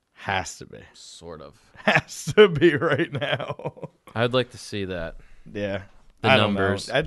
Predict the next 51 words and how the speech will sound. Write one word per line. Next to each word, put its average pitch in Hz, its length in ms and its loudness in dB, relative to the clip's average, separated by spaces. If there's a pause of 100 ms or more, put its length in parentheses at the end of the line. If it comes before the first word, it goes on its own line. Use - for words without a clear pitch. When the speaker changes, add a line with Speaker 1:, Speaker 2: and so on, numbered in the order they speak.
(100)
Speaker 1:
I 156 100 4
mean, 165 180 2
that's 156 180 2
something 156 280 4
I 143 60 4
Speaker 2:
And 127 80 0
Speaker 1:
would've 147 160 4
Speaker 2:
Boateng 208 420 4
struggled 156 420 0
with 131 640 -4
fitness - 720 -8
the 101 80 -8
Speaker 1:
Yeah. 110 80 -6
Speaker 2:
past 104 280 0
couple 95 240 -6
years, 92 240 -6
Speaker 1:
No, 95 100 -2
I 98 180 -2
know. 120 180 0
Speaker 2:
too. 92 40 -2
Speaker 1:
I 90 160 -2
would've 135 220 0
loved 120 240 2
to 120 80 -8
see 113 180 -6
this 104 240 -6
move, 101 200 -2
like, 90 180 -6
five 95 380 -4
years 90 240 -8
ago. 71 320 -18
Speaker 2:
Oh, 87 160 -4
the 76 80 -12
prime 101 360 -4
of 104 100 -6
his 95 160 -10
career, 107 320 -6
sure. 101 340 -4
Speaker 1:
Yeah, 80 60 -10
but 90 180 -12
there 95 120 -6
was 92 160 -8
no 101 140 -4
pulling 92 380 -8
him 95 140 -8
from 90 220 -12
Bayern 82 360 -10
at 78 100 -14
that 73 200 -16
time, - 420 -16
so - 340 -20